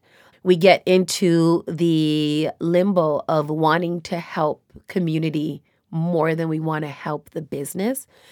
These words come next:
And I think that's where a lot of businesses kind of hit a little bit of a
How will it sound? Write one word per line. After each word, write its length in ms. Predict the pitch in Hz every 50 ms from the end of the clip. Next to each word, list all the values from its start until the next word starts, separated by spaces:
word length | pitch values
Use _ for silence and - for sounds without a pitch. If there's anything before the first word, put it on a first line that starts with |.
| - - -
And 160 | - 180 175
I 60 | 165
think 220 | 165 165 175 170 160
that's 220 | 165 160 156 -
where 100 | 175 160 147
a 40 |
lot 220 | 147 151 139 135 165
of 100 | 170 165
businesses 560 | 208 214 208 202 220 214 220 - 220 214 214
kind 320 | - - 208 208 214 208
of 200 | 208 202 180 - _ _ _ _
hit 360 | - - - - 208 214 _ - _
a 60 | 190 190
little 380 | 202 214 202 202 196 190 185 175
bit 240 | 170 - 208 202 196
of 140 | 190 180
a 260 | 175 170 165 165 156